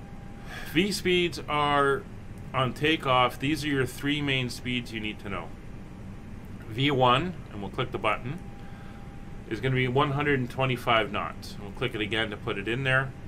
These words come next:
So that is the speed at which we are going flying.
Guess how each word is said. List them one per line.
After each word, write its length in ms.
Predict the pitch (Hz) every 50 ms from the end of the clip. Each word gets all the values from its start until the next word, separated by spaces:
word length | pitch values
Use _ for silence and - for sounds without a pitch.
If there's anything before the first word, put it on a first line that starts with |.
| - - - - - - - - - - - - - - - - - -
So 400 | - - 147 135 120 110 101 101 -
that 220 | 127 147 160 180
is 160 | 190 214 196 -
the 80 | 190
speed 580 | 156 - - - 165 147 135 131 131 139 - - - - - - - - - - -
at 140 | 135 131 131
which 360 | 139 135 131 - - - - - - 113
we 140 | 127 131 135
are 80 | 131
going 260 | 120 127 123 117 113
flying. 400 | 98 - - 104 95 92 87 80